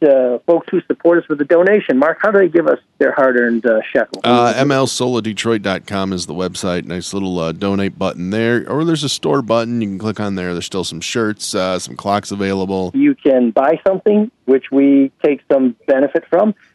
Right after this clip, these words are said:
Speaker 1: or you can participate in our Cami Soul program, where you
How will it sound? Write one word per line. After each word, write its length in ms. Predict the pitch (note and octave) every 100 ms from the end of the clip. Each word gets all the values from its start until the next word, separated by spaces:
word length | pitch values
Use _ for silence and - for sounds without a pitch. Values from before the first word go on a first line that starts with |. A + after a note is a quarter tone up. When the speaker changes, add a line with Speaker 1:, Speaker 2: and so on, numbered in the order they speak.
| _ _
Speaker 1:
or 120 | D3+
you 80 | F#3+
can 180 | F#3+ F#3+
participate 600 | - F3 G3+ - - F#3
in 80 | D#3
our 100 | C#3
Cami 500 | - A3+ A#3 F#3 -
Soul 180 | C#3+ B2+
program, 800 | - C#3+ C3 C3 C3 C3+ C3 B2
where 260 | C3 C3
you 500 | B2 C3+ G3+ A3+ A3+